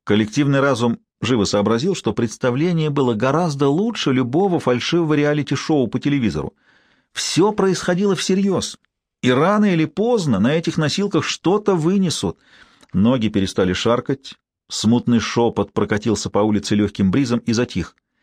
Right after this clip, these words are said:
Именно в этот момент появились,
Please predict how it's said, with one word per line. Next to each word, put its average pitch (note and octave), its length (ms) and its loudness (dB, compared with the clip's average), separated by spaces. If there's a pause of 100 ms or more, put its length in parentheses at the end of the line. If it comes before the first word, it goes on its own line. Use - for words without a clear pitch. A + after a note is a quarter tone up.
(1040)
Именно F3+ 420 4
в D3+ 80 0
этот F#3 240 0
момент D3 400 0
появились, C#3 720 -2